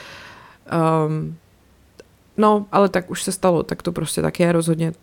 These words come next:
to nebudu teďka brát zpátky, že bych říkala, „Tak hele, já vás, já na vás seru, teď už to budou jenom dvě epizody týdně.“ Takže možná tohle,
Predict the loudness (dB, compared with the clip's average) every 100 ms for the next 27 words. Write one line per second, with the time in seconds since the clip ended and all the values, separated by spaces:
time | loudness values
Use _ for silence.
0 | -6 -2 0 0 0 0 -4 -4 -6 -2
1 | 0 0 -4 -2 -2 -2 -6 -6 -4 -2
2 | 2 4 6 6 4 0 -4 -4 -2 0
3 | -4 -2 -2 -2 -6 -12 -12 -6 -2 0
4 | 0 -4 -4 -4 -4 -4 -2 -2 -4 -6
5 | -12 -20 -20 -20 -20 -6 -6 -2 2 4
6 | 6 4 0 0 2 4 4 4 2 2